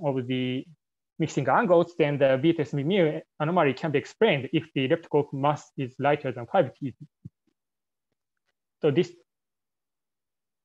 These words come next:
so from, we can, we could explain the B T S mu anomaly.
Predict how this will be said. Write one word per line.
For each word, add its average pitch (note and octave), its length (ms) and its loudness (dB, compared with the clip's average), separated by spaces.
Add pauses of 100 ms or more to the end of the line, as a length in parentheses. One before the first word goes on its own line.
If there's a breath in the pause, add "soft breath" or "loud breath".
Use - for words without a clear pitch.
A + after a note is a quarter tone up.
(120)
so E3 260 2 (120)
from, E3+ 480 -2 (260)
we F#3 100 -6
can, D3 280 -4
we F3 80 0
could E3 160 2
explain D#3+ 460 -2
the A#2+ 240 -2 (120)
B D3 100 0
T C3+ 120 -4
S - 140 -8
mu A#2 180 -10
anomaly. A#2+ 560 -10